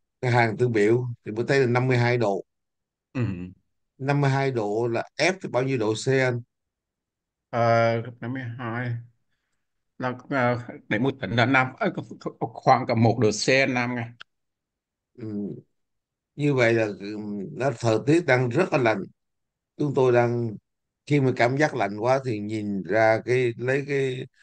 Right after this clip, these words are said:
Speaker 1: cái cell phone bật ra coi thử là bây giờ mấy, mấy, mấy, mấy độ. Thì thấy cái thời tiết năm mươi hai độ F. Thì để anh Mùi đang tính ra thử còn bao nhiêu độ C, quý vị thấy giật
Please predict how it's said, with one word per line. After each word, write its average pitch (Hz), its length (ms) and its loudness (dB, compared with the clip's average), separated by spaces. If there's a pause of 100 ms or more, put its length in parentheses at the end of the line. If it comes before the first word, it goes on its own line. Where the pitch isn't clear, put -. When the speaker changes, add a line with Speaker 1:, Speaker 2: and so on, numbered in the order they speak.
(380)
Speaker 1:
cái 135 160 -2 (180)
cell 120 160 6
phone 107 300 0
bật 101 180 -2
ra 113 220 -2
coi 117 260 4
thử 104 200 -2
là 110 100 -2
bây 113 200 0
giờ 104 160 0
mấy, 117 240 0 (140)
mấy, 117 220 0
mấy, 123 160 0
mấy 127 160 2
độ. 104 340 0 (500)
Thì 117 120 -10
thấy 131 240 2
cái 127 80 -6 (100)
thời 101 240 0
tiết 135 160 0 (160)
năm 117 240 0
mươi 117 80 4
hai 113 200 2
độ 87 300 -2 (600)
F. 156 180 2 (3500)
Thì 95 140 -4
để 101 160 -2
anh 110 180 0
Mùi 101 180 2
đang 107 240 -4
tính 117 180 0
ra 127 160 -4
thử 101 240 0
còn 95 320 -2
bao 104 160 0
nhiêu 101 160 -4
độ 98 160 -2
C, - 160 -14
quý 101 280 -4
vị 95 160 -2
thấy 95 160 -6
giật 87 140 -12